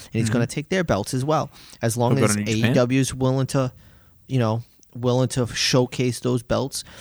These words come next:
Speaker 1: on their programming every week. Kenny Omega is the cleaner again.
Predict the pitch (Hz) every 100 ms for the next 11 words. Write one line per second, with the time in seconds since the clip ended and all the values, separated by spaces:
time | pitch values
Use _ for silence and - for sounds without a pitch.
0 | - - - 110 110 113 - 127 120 123
1 | 117 113 80 95 123 147 139 - - -
2 | - _ _ _ _ _ 226 - - _
3 | _ - 127 117 139 135 117 123 117 _
4 | - 110 104 117 - 139 123 101 90 71
5 | 71